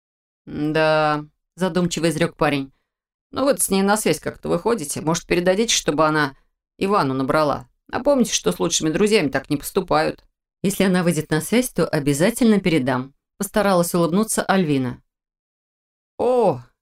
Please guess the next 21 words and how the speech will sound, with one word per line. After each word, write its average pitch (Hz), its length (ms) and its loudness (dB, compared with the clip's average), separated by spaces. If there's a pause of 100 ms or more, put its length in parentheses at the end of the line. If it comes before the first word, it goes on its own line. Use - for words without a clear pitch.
(160)
бегемот!" 294 880 2 (240)
воскликнул 190 580 0
юноша 196 420 4
и 165 40 2
широким 175 440 0
шагом 175 320 0
сократил 175 520 0
расстояние 180 540 0
до 180 100 -2
прилавка. 180 540 -2 (640)
"Привет, 220 400 -2
котяра! 165 540 0 (260)
Какой 254 280 -2
ты 220 100 -2
большой 196 440 2
стал!" 156 360 0 (680)
Ванька 175 320 0
погладил 165 480 2
бегемота 156 480 0
за 147 160 2
ухом, 185 380 0